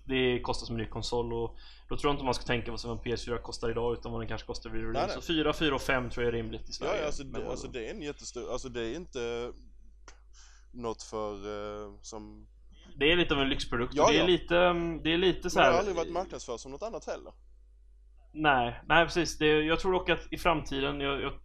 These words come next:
Speaker 1: tror verkligen på V R. Eh, och, eh, målet är väl att det säljer så jäkla bra att man kan massproducera så mycket som man trycker ner priserna så att man kan vinna ännu större marknadsandelar och i slutändan kan så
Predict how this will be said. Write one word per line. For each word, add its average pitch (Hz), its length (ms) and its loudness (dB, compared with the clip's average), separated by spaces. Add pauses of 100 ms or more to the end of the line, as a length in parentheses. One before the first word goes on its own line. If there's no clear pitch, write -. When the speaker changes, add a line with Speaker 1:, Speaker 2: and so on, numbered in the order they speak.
(320)
Speaker 1:
tror 123 140 -2
verkligen 120 340 -4
på 117 260 -6
V 117 200 0
R. 113 200 -2 (280)
Eh, 123 160 -2
och, - 440 -6
eh, 123 240 2 (1500)
målet 185 420 6
är 214 100 10
väl 175 100 6
att - 240 2
det 156 200 4
säljer 135 260 4
så 147 100 0
jäkla 135 180 -2
bra 139 120 2
att - 60 -6
man 139 100 0
kan 139 120 0
massproducera 131 460 -2
så 143 100 -6
mycket 131 140 -4
som 127 80 -4
man 113 60 -4
trycker 127 240 -8
ner 120 100 -2
priserna 123 460 -4
så 123 120 -6
att - 60 -10
man 123 100 -2
kan 120 140 -2
vinna 120 200 0
ännu 117 140 0
större 120 220 -4
marknadsandelar 113 720 -4
och 117 80 -2
i - 20 -6
slutändan 117 440 -4
kan 117 160 -6
så 117 240 -4